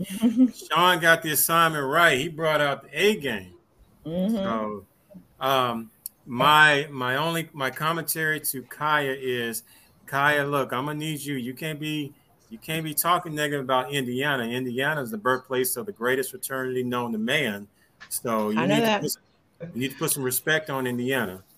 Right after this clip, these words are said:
Speaker 2: You know what I mean?
Speaker 1: I just, oh, you never forget where you come from, but I don't like it.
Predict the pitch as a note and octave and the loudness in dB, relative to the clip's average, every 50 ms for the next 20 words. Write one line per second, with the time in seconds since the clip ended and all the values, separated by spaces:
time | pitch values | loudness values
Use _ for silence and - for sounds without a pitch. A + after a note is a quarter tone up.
0 | _ _ - A2+ A#2 A#2 B2+ C#3 D3+ F#3 F#3+ F3+ F#3 G3 G3+ A#3 A3 G#3 A3 - | _ _ -8 -6 -6 -4 -4 -4 -4 2 4 6 6 6 6 4 4 4 2 4
1 | - - C4+ C#4 C#4 - - B3+ B3+ B3 A#3+ A#3 A3+ A#3 G#3+ G3 F#3 F3+ E3 D#3+ | 6 8 8 8 8 6 0 0 2 2 2 2 2 2 2 2 4 6 6 6
2 | D#3 D#3 C3+ D3 - - F#3 F3+ F#3+ F3+ F3 D#3+ D3+ D3 C#3+ C#3+ D3 D3 - - | 4 4 0 -4 -2 -2 0 0 0 0 0 2 2 2 2 0 0 -2 -4 -6
3 | - - D#3 D3+ D3+ D3+ D#3+ D#3 C#3+ C3+ C3+ - C#3+ D3 D3+ D#3 D3+ C#3 C#3 C#3+ | -4 -2 0 0 2 2 0 0 -2 -4 -4 -4 -2 -2 -2 -2 -4 -2 -2 -4
4 | D3+ - - - - - - | -4 -4 -4 -6 -6 -8 -12